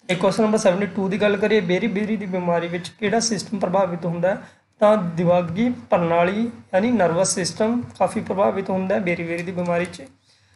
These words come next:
ਤੇ question ਨੰਬਰ ਸੈਵਨਟੀ ਥ੍ਰੀ ਦੀ ਗੱਲ ਕਰੀਏ, ਗੰਨੇ ਵਿੱਚ ਡੈਸ਼ ਸ਼ਾਮਿਲ ਹੁੰਦਾ ਹੈ? ਤਾਂ ਗਲੂਕੋਜ਼ ਅਤੇ ਫਰੂਟੋਜ਼ ਨਾਮਕ ਸ਼ੂਗਰ ਗੰਨੇ ਵਿੱਚੋਂ ਪ੍ਰਾਪਤ ਹੁੰਦਾ ਹੈ। ਓਕੇ ਦੋਸਤੋ, ਇਹ ਸੀ ਸਾਇੰਸ ਦੇ ਕੁਝ ਹੋਰ ਇੰਪੋਰਟੈਂਟ ਐਮ ਸੀ ਕਿਊ questions।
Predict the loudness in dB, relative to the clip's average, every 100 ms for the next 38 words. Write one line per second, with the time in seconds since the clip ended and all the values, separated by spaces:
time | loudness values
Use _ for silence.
0 | -10 -4 -2 2 2 4 4 4 2 0
1 | 0 0 0 0 2 0 2 0 0 -2
2 | -4 0 0 0 -6 -4 2 2 2 0
3 | 0 0 2 2 4 2 0 -6 -4 -2
4 | -2 -2 -4 -4 -6 -8 _ _ -4 -4
5 | 2 2 4 4 2 2 0 -2 -4 -2
6 | -2 0 0 -2 -2 -4 -2 -4 -4 -4
7 | -4 -2 0 2 0 -2 -12 _ _ _
8 | _ _ _ _ _ 0 6 6 6 6
9 | 6 4 2 4 4 4 2 0 2 4
10 | 4 4 0 2 4 4 2 2 0 -2
11 | -4 -4 2 2 4 2 0 -2